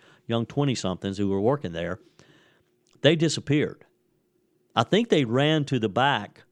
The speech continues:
purposely, hoping that I would turn around and walk out if there's nobody there,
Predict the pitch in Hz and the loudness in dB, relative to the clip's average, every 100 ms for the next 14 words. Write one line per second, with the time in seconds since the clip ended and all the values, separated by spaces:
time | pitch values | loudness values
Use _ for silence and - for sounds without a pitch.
0 | - 180 202 104 - 85 87 - _ _ | -2 0 0 -4 -6 -8 -8 -12 _ _
1 | _ _ _ _ _ _ - 190 208 165 | _ _ _ _ _ _ 2 4 4 2
2 | 127 113 127 131 120 117 110 110 107 104 | 2 0 0 -2 -2 -2 0 0 0 0
3 | 101 135 143 113 107 - 107 101 92 90 | 0 0 0 0 -2 -2 -2 -2 -2 -2
4 | 90 139 117 - | 0 0 -2 -6